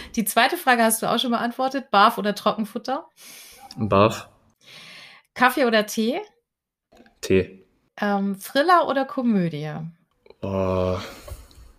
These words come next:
Speaker 2: Komödie.
Speaker 1: Echt? Cool.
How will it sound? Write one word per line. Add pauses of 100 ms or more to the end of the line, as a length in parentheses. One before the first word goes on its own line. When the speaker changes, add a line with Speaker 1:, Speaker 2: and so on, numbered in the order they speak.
(1700)
Speaker 2:
Komödie. (840)
Speaker 1:
Echt? (240)
Cool.